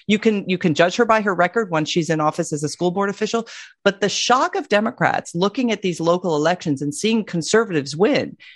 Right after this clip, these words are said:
is, to me, also another tell about their real concern, which not, isn't democracy.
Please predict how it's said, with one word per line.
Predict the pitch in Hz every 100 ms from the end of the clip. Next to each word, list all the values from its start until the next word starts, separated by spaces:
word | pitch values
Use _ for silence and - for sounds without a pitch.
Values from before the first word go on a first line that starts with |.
| _
is, | - 180
to | -
me, | 196 240
also | 254 190 202 202
another | 165 151 151 151
tell | - 185 190 131 135
about | 135 147 139
their | 147 143 - - -
real | 180 294
concern, | 294 170 135 127 127
which | 143 - 165
not, | 185
isn't | - 262 339 -
democracy. | 185 196 233 269 180 - - -